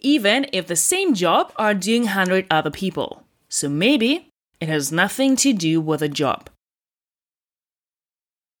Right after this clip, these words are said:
Sometimes we want something to be our passion.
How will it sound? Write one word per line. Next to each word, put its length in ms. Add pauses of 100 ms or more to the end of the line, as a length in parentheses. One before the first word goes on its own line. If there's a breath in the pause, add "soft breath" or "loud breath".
(140)
Sometimes 720
we 80
want 300
something 500
to 180
be 240
our 200
passion. 420